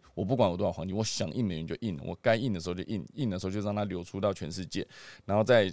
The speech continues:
借机，借好的时机再把它收回来，然后收回来的时候又可以再次的造成各地的经济损伤之后，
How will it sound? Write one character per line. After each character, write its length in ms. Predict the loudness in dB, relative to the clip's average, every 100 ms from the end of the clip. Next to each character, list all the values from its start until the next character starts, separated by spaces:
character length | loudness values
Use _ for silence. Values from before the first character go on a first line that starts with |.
| 0
借 180 | 0 0
机， 200 | -2 -12 -18 _ -6
借 400 | 2 4 4 2
好 220 | 0 -2
的 80 | -2
时 140 | -4
机 60 | -2
再 120 | 0
把 120 | 0 -2
它 200 | -6 -4
收 220 | -6 -8
回 140 | -8
来， 180 | -12 -12 -16 -20 -6
然 100 | 2
后 60 | 4
收 140 | 4
回 100 | 4
来 60 | 4
的 80 | 2
时 80 | 0
候 60 |
又 120 | -2
可 140 | -2 -4
以 60 | 2
再 220 | 2 2
次 260 | -2 -4
的 200 | -4 -4 0
造 240 | 2 2
成 180 | -2 -10 -14
各 220 | -4 -2 -2
地 160 | -4
的 80 | -6
经 200 | -6 -6
济 120 | -6
损 180 | -8 -10
伤 180 | -8 -6
之 120 | -4
后， 160 | -4